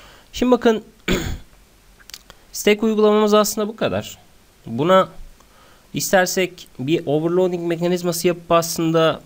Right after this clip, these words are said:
bu push'ların içerisindeki mekanizmayı tekrardan dönebiliriz. Bunların örneklerini yapabiliriz. Operatör overloading'lerle aslında buna yükleme yapabiliriz ama şu anda bunu yapmayacağız. Neden? Çünkü bir sonraki derste aslında ben size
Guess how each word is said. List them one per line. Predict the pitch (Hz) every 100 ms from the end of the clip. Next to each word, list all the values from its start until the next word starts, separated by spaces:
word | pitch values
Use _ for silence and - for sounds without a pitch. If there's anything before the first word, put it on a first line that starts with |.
| -
bu | 123 131 131
push'ların | 131 127 156 165
içerisindeki | 165 165 156 156 170 165 151
mekanizmayı | 107 - 139 156 160 160
tekrardan | 170 160 156 151 156 127
dönebiliriz. | 117 120 139 135 90 - - - - - - -
Bunların | 123 135 147
örneklerini | 147 147 - 151 156
yapabiliriz. | 135 131 123 101 92
Operatör | 110 - 131 131 143
overloading'lerle | 139 139 139 143 143 139 147 143
aslında | 139 - 139
buna | 131 139
yükleme | 113 - 139
yapabiliriz | 160 - 85 92 131 156
ama | 170
şu | 170 175
anda | 165 160
bunu | 165
yapmayacağız. | 143 151 - 98 98 120 -
Neden? | 135 123 135 - - - -
Çünkü | - 165 165
bir | 196
sonraki | 202 190 185 180
derste | 175 - 190
aslında | 185 185 156
ben | 160 165
size | - - 170 160